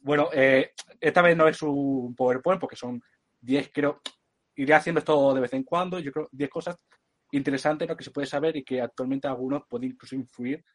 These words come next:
actualmente en nuestra actualidad. Pero el primer caso que os traigo es de un comandante de la Wehrmacht, hablando del nazismo, eh, se llamaba Heinz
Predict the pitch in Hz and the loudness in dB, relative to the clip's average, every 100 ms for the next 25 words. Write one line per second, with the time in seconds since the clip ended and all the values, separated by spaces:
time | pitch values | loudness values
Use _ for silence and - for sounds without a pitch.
0 | _ _ _ - - 117 123 123 139 135 | _ _ _ -14 -6 -4 -4 -6 -8 -6
1 | 113 110 113 113 110 107 101 104 101 _ | -8 -10 -12 -10 -10 -10 -12 -14 -14 _
2 | _ _ _ _ - 117 113 123 131 131 | _ _ _ _ -10 -8 -6 -2 -2 -2
3 | 151 139 127 - 151 160 170 147 - _ | -4 -4 -10 -6 -4 -2 0 0 -2 _
4 | _ _ _ - 123 127 127 127 139 - | _ _ _ -8 -2 0 0 0 -2 -8
5 | - 131 120 117 131 135 127 110 104 _ | -8 -4 -2 0 0 -2 -4 -8 -8 _
6 | _ _ _ - 117 110 107 107 107 135 | _ _ _ -8 -6 -6 -8 -10 -2 -2
7 | 190 208 247 - _ _ _ - _ 113 | 0 -2 -4 -10 _ _ _ -20 _ -6
8 | 120 127 120 113 - 147 170 240 - _ | -2 -2 -2 -6 -4 -4 -2 -4 -6 _
9 | _ _ _ _ - _ _ _ _ _ | _ _ _ _ -20 _ _ _ _ _
10 | _ 135 123 120 120 123 123 131 147 143 | _ 2 4 2 -2 -4 0 2 2 0
11 | - 143 131 | -4 -4 -4